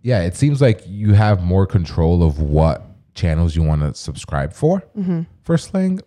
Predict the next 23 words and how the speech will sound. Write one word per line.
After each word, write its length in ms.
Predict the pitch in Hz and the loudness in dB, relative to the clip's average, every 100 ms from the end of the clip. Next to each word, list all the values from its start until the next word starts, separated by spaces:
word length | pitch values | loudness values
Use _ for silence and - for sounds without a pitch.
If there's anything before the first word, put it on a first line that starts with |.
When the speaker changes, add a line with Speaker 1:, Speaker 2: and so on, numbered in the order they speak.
| - | -4
Speaker 1:
Um, 280 | 104 95 98 | 0 0 0
one 180 | 131 | 0
thing 180 | 139 165 | 0 -2
I 80 | 117 | -2
do 260 | 85 92 101 | -2 2 4
like 200 | 110 110 | 4 4
about 320 | 101 87 - | 2 2 -2
Sling 400 | - 80 90 110 | -8 -2 0 2
is 160 | 92 82 | 0 0
that 280 | 78 - - | -4 -4 -4
they 140 | 95 | -2
have, 640 | 90 95 80 73 78 82 - _ _ _ - | 0 -2 -2 -2 -4 -8 -18 _ _ _ -8
which 180 | 95 | -4
is 160 | 95 82 | -4 -2
why 280 | 87 87 92 | 0 2 2
I 140 | 82 | 0
was 200 | 92 87 | 0 0
in 140 | 87 80 | -2 -6
the 100 | 71 | -8
Spanish 500 | - 104 113 95 - | -10 -6 -4 -6 -6
website 380 | 78 71 80 69 | -10 -8 -10 -10
at 220 | 67 - | -10 -16
first, 520 | - 71 76 - _ | -14 -12 -12 -16 _